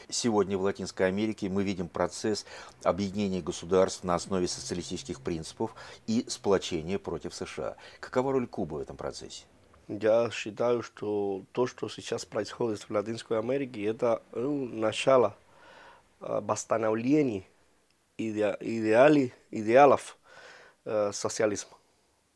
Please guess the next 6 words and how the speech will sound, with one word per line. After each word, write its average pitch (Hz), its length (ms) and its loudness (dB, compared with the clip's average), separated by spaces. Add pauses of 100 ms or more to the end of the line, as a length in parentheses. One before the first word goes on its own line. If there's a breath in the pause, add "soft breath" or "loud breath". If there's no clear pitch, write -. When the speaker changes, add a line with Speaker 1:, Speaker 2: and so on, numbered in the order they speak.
(840)
Speaker 2:
То, 123 140 4
что 110 720 0
произошло, 117 760 2
э, - 40 -4 (360)
в 101 280 -2
Венесуэле 123 560 -2